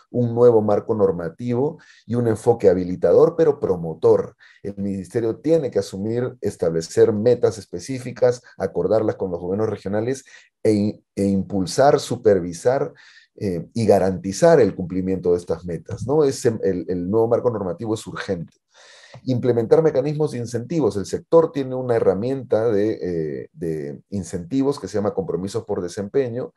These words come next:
por la cual puede transferir recursos en función a que las regiones cumplan metas vinculadas al retorno, ¿no?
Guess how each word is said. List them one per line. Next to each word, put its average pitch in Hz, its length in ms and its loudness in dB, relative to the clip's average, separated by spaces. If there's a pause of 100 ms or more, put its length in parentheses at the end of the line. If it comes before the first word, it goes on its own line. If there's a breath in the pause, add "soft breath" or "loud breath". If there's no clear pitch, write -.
(420 soft breath)
por 101 160 2
la 101 120 6
cual 117 280 6
puede 110 200 2
transferir 104 560 -2
recursos 131 880 -4
en 95 200 -2
función 113 440 -2
a 117 80 0
que 104 100 0
las 85 160 -2 (220)
regiones 101 480 -4
cumplan 104 520 -2
metas 110 380 0
vinculadas 90 560 -2
al 90 100 0
retorno, 85 640 0 (220 soft breath)
¿no? 120 160 -8